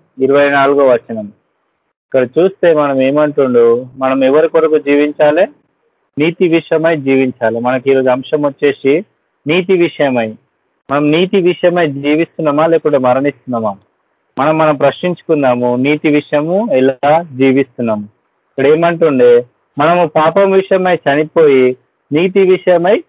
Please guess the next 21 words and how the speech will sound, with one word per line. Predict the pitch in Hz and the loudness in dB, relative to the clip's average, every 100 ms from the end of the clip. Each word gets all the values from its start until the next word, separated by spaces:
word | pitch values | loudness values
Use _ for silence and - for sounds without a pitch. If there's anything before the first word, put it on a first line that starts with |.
| - | -16
జీవించవాలని. | 120 131 135 139 151 127 117 110 113 - 127 | -4 0 0 0 0 2 2 -2 -6 -6 -4
ఏమంటున్నాము? | 139 156 165 180 202 269 - _ _ 135 | -2 -2 -2 -4 -4 -6 -8 _ _ -4
మనం | 139 | -2
పాపం | 131 143 151 185 175 | 0 0 2 0 0
విషయమై | 170 175 175 185 | 0 0 0 0
చనిపోయి | - 147 156 151 160 139 127 127 127 _ _ - | 0 0 0 0 2 4 2 0 -4 _ _ -8
నీతి | 139 185 190 190 | -4 -2 0 0
విషయమై | 180 180 180 180 180 | 0 0 0 0 -2
జీవించినట్లు | 135 139 165 190 180 175 156 131 - 135 135 | 0 0 0 0 -4 -2 -2 -2 -2 0 2
ఆయన | 143 151 151 | 2 0 0
తన | 151 143 147 | 0 -2 -2
శరీరం, | - 147 156 185 190 170 _ _ _ _ - | 0 0 2 2 2 0 _ _ _ _ -2
తానే | 143 170 208 196 | 0 2 0 0
తన | 190 180 | 0 -2
శరీరం | 160 160 170 190 190 175 | -2 0 2 2 0 0
అందు | 165 160 | 0 0
మన | 151 147 | 0 -2
పాపములను | 131 139 147 170 165 160 151 | 0 0 0 0 0 0 0
మ్రాను | 135 123 127 147 165 | -2 0 0 0 0
మీద | 165 160 | 0 2
మోసుకొనెను. | 135 135 139 - 120 113 | 0 -2 -4 -4 -4 -4